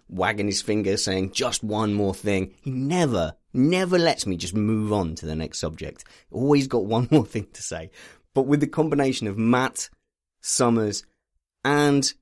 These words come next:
Ken, Vortex Motio, talking about the Liberty takeover,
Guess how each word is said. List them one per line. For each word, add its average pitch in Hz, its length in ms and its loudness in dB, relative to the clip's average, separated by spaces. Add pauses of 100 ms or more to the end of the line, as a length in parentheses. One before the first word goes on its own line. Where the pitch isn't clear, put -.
(140)
Ken, 92 460 -2 (320)
Vortex 110 440 0
Motio, 90 520 0 (500)
talking 139 400 2
about 110 220 2
the 113 80 -2
Liberty 117 440 0
takeover, 87 720 -4